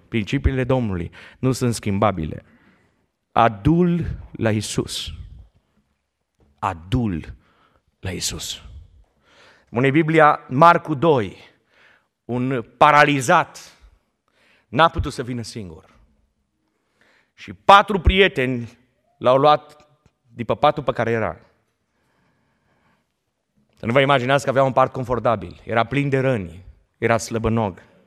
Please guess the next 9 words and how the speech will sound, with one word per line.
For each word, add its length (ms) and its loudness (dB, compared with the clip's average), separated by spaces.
era 160 4
paralizat. 920 -2
Și 200 -10
purtat 420 2
de 100 2
patru 420 2
inși, 400 -2
spune 280 -4
Biblia, 680 0